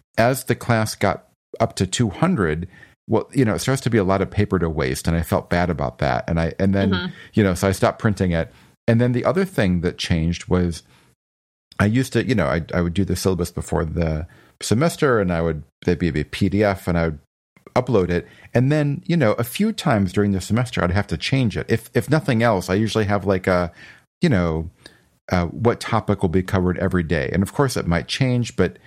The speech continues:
Speaker 1: people get confused if your topic doesn't line up with what you said you would do. And so,
Speaker 2: Mm-hmm.
Speaker 1: um, so every time I change it, I'd have to, like, resave it as a P D F and then re-upload it and then fix the link in the, anyway, it was, it was a pain.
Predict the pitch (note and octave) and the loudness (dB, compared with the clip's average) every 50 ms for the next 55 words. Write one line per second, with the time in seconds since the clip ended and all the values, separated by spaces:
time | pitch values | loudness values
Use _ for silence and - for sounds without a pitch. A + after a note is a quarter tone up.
0 | - - - - E3 C3+ C#3+ A#2 B2+ - - G#2+ G2 F2+ - - A2+ A#2 G#2 F2+ | -20 -14 -4 -2 0 2 2 2 2 0 0 -2 -2 -2 -2 -2 0 2 2 2
1 | E2 D2 - E2+ - - E2+ F2+ F2+ F2+ - G2+ G2 - - F2 - - F#2+ F2 | 0 -2 -2 -4 -4 -2 0 0 0 0 0 -2 -2 0 -2 -4 -2 0 0 0
2 | G2 E2 C#2+ E2+ F2 F#2+ F#2 F2 - - F#2 - - F2 - F#2 F#2 - - G2+ | 0 -2 0 0 0 2 2 0 0 -2 -4 -2 -2 -4 -2 -2 -2 0 0 0
3 | G2+ F2 D#2 F2 D2 C2+ C2+ C#2 D#2 B1 G#1 A#1 D2+ D#2+ - - F#2+ E2+ E2 E2+ | 0 0 0 -2 -2 -2 -2 -2 -2 -2 -2 -2 -2 -2 0 2 2 2 2 2
4 | F#3 - F2+ - - - - - F#2+ F#2+ F#2 F2 E2+ E2+ - - - - - B2 | 0 -4 -6 -8 -10 -10 -4 0 0 2 2 2 0 -2 -6 -10 -4 0 2 2
5 | F#2 - G#2 A2 - - F#2+ F#2 F2 F2 - - G3+ G#3 F3+ - G#2 F#2 F2 F2+ | 4 4 2 0 0 0 0 0 0 -2 -2 0 0 0 0 2 0 0 0 0
6 | F#2+ F2+ - - F#2+ F#2 F#2 F2+ F2 - - - - - - - _ _ _ _ | -2 -2 -2 -2 0 2 2 0 0 -2 -8 -16 -20 -20 -20 -20 _ _ _ _
7 | - F#2 F#2+ A2+ A#2+ C3 A#2+ - - - A2 A2+ G#2 A2+ G2 G#2 G#2 F#2 - G2 | -4 0 2 2 2 2 0 -2 0 0 2 2 2 0 0 0 0 0 -2 -4
8 | - - A2+ G2+ F#2+ F#2 F2+ F2 F2 E2+ - F2+ E2 E2+ E2+ E2+ F2 F2 G2+ B2 | -2 -2 0 2 2 2 2 2 0 -2 -2 -2 -2 0 0 0 0 0 0 0
9 | A#2 - - F#2 - - E2+ F2+ F2 D#2+ F2 F2 - - E2+ F2 E2+ E2+ - - | 0 0 -4 -4 -4 -2 0 0 0 2 0 0 0 0 0 0 0 -2 -2 -4
10 | B2+ B2+ - - - - A2 G#2 F2 F2+ F2+ F2+ F2+ F2+ - - - F#2 F#2 F2 | -4 -4 -4 -6 -2 0 0 0 0 0 0 0 -2 -4 -6 -4 -4 -2 -2 -2
11 | D#2+ F#2 F2 E2 E2+ - - _ _ _ - G#2 G2 F#2 D#2+ - - - F2+ F#2+ | -2 -2 -2 -2 -4 -6 -10 _ _ _ 0 2 2 2 0 -2 -2 -2 -2 -2
12 | F#2 - - - - - C#3 C#3+ A#2+ G2+ - - D#2+ C2 - - F2 | -2 -4 -8 -6 -2 0 0 0 0 0 -2 -2 -2 -2 -4 -6 -10